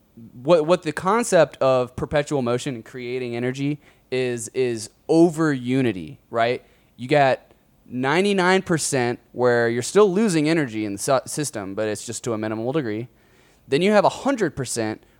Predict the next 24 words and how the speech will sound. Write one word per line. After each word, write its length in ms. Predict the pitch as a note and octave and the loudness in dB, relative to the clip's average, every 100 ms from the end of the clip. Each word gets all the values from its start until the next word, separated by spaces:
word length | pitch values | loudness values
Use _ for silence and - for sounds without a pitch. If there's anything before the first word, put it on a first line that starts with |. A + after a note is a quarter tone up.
| - | -8
where 380 | B2 C#3 C3 B2 | 0 2 4 2
it's 180 | B2+ | 0
not 200 | F3 A#3+ | 2 0
creating 640 | - - C#3+ B2+ C3+ F#3 F#3 | 0 -4 0 2 2 0 0
energy, 480 | G#3 G#3 A3 A#3 A#3 _ - | -2 -2 -4 -8 -10 _ -2
but 120 | C#3+ | 0
it's 140 | C#3 | 0
continuous. 960 | - - D#3 D#3 C#3 G2 C#2 A2+ - - _ _ | -2 -4 -4 -2 -2 -2 -6 -12 -16 -20 _ _
So 140 | - | -2
that 160 | D3+ E3+ | 4 6
would 100 | G3 | 4
be 120 | F3+ | 2
a 40 | |
continual 760 | D#3 D3+ D#3 D#3 D3 C#3 C3+ B2+ _ | -2 -2 -2 0 0 2 0 -2 _
perpetual 380 | D3+ C#3+ C#3 C3+ | -6 -4 -2 -2
motion. 400 | A#2+ A2+ G#2+ G2 _ _ - | -4 -6 -8 -14 _ _ -4
Think 140 | G3+ | 2
about, 260 | B3 A#3+ F#3 | 6 6 8
like, 460 | E3+ D#3 C3+ - _ _ _ _ _ _ _ _ - | 6 6 2 -8 _ _ _ _ _ _ _ _ -16
the 200 | C3+ D#3 | -6 -6
conceptual 640 | - D3+ F3+ F3 - E3 | -4 -2 2 2 2 0
design 640 | C#3+ B2 C3 C3 C3 C3 | 0 -2 0 2 0 0
of, 240 | B2 C3 A#2 | 0 0 0
like, 380 | A#2+ A#2 G#2+ | 0 0 0